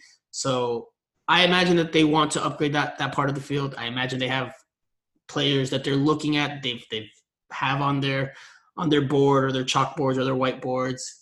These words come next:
that they are scouting and, and are interested in, but obviously they can't make any moves right now until they free up some, some room on the roster and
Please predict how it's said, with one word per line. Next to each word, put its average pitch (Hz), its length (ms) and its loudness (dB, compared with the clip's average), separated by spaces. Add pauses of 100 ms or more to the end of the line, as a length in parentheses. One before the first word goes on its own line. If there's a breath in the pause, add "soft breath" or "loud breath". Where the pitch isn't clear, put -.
(160)
that 120 160 -8
they 120 300 -4
are 113 200 -6
scouting 131 640 -2
and, 113 120 -8
and 110 180 -12
are 113 160 -8
interested 185 380 2
in, 202 180 4
but 139 120 -2
obviously 127 500 -2 (140)
they 117 80 -4
can't 110 320 -8
make 120 360 -10
any 113 220 -8
moves 110 540 -12 (500)
right 127 340 -4
now 113 280 -2
until 127 500 -4 (400 loud breath)
they 156 100 0
free 131 320 -4
up 120 140 -6
some, 123 220 -10 (240)
some 117 320 -8
room 123 260 -4
on 110 140 -2
the 113 80 -6
roster 127 640 -2
and 107 220 -12